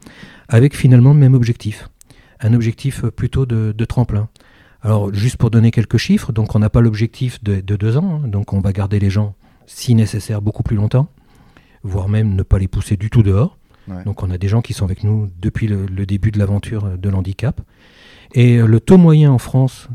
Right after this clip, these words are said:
Speaker 1: de sortie d'entreprises adaptées est de zéro quatre pour cent. Donc très, très, très, très faible.
Speaker 2: L'inverse du
Speaker 1: Voilà.
Speaker 2: turnover, euh,
Speaker 1: Et donc,
Speaker 2: positif
Speaker 1: eh
Speaker 2: de
Speaker 1: ben, nous,
Speaker 2: l'insertion.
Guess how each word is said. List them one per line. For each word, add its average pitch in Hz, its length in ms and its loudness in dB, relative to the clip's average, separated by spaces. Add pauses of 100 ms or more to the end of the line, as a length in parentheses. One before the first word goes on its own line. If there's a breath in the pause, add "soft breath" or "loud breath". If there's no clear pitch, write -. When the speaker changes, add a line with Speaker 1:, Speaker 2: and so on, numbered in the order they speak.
(120)
Speaker 1:
de 104 120 -4
sortie - 380 -4
d'entreprises 120 480 -2
adaptées 107 300 -4
est 143 40 -6
de 104 140 -6
zéro 117 380 -2
quatre - 220 -8
pour - 180 -8
cent. 98 160 -16 (840 soft breath)
Donc 101 180 -10
très, 156 300 -4
très, 135 380 -4
très, 123 400 -6
très 117 160 -4
faible. 98 320 -8 (400)
Speaker 2:
L'inverse 95 320 -8
du - 80 -10
Speaker 1:
Voilà. 101 80 -8
Speaker 2:
turnover, 90 540 -10
euh, 87 160 -16 (400 soft breath)
Speaker 1:
Et 127 100 -4
donc, 147 240 -2
Speaker 2:
positif 101 160 -8
Speaker 1:
eh 131 100 4
Speaker 2:
de 123 60 4
Speaker 1:
ben, 131 120 6
nous, 151 140 10
Speaker 2:
l'insertion. 170 160 4